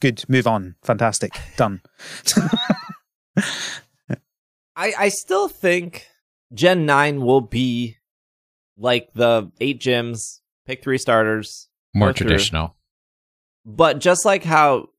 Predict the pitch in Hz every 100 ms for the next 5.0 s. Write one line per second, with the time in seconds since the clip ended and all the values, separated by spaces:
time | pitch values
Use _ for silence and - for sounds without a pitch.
0 | _ - 151 147 151 135 131 135 135 -
1 | 139 139 - - 127 120 107 98 98 -
2 | 127 117 120 113 139 131 101 95 107 95
3 | 87 101 - 117 107 71 101 92 92 101
4 | 120 131 - 92 85 - 143 156 175